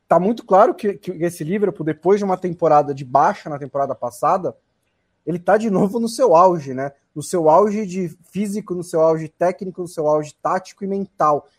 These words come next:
Ele tá mais uma vez competindo como ele tava competindo antes da temporada passada. E aí você ainda tem o Klopp por mais quatro anos pra manter esse, esse, esse, essa pegada. É, então acho que esse é um nível, é um, é um, a, a principal notícia pro torcedor do Liverpool.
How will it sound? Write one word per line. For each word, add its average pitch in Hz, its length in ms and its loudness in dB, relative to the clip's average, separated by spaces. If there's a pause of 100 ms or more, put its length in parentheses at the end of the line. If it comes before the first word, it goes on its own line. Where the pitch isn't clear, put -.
(120)
Ele 135 100 -8
tá 151 120 -2
mais 202 240 2
uma 208 160 -2
vez 180 160 -2
competindo 180 560 -8
como 185 160 -8
ele 180 80 -6
tava 170 180 0
competindo 165 500 -10
antes 165 140 -8
da 165 60 -10
temporada 160 420 -4
passada. 131 540 -6 (460)
E 240 100 0
aí 202 240 0
você 226 120 -6
ainda 220 140 -2
tem 214 140 -2
o - 20 0
Klopp 156 300 0
por 170 80 -12
mais 170 180 -6
quatro 170 380 -2
anos 151 240 -2
pra 165 160 -6
manter 170 360 -6
esse, 151 260 -12
esse, 143 260 -12
esse, 147 260 -10
essa 139 200 -8
pegada. 143 520 -4 (360)
É, 127 160 -4
então 151 180 -2
acho 156 160 0
que 165 60 -4
esse 175 180 -4
é 208 40 -2
um 196 60 -2
nível, 190 320 -4
é 160 120 -2
um, 165 200 -6
é 156 80 0
um, 165 320 -4
a, 151 260 -4
a - 20 -6
principal 175 520 0
notícia 165 560 -8 (520)
pro 160 100 -4
torcedor 175 400 -4
do 180 100 -2
Liverpool. 139 520 -4